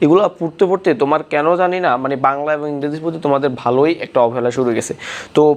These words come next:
প্রথম পরীক্ষাটা আমি বলবো যে, প্রথম পরীক্ষা, পরীক্ষাটা একটু ভালো পরীক্ষা দেবা, তাহলে দেখবে তোমার ভিতরে একটা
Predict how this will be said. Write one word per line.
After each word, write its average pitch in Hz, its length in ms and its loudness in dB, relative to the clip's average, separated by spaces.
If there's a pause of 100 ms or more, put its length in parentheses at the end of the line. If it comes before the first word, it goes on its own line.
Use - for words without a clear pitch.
প্রথম 160 300 -2
পরীক্ষাটা 175 480 0
আমি 156 120 -2
বলবো 160 240 -2
যে, 170 100 -6
প্রথম 151 320 -4
পরীক্ষা, 156 340 2 (320)
পরীক্ষাটা 151 380 0
একটু 135 440 -2
ভালো 139 260 0
পরীক্ষা 147 340 -4
দেবা, 143 240 0 (280)
তাহলে 139 180 0
দেখবে 147 180 0
তোমার 147 260 0
ভিতরে 151 200 -4
একটা 156 140 0